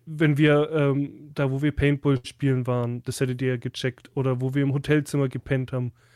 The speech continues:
Also ich glaub nicht, dass mir sowas aktiv noch passiert.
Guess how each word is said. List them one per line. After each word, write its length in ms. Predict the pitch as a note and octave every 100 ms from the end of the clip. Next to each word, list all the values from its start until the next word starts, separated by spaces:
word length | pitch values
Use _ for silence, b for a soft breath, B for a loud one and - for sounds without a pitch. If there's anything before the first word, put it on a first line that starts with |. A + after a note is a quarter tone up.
| b _
Also 120 | C3+
ich 60 | B2
glaub 200 | C#3+ D3
nicht, 200 | F3 D#3
dass 140 | D3+ C#3+
mir 100 | C3
sowas 380 | C3 C3+ C3+ -
aktiv 440 | C3+ - D#3+ C#3+
noch 220 | C#3 - - _ _ _ _ _ _ _ _ _ _ -
passiert. 540 | B2 - B2+ F#3 A#3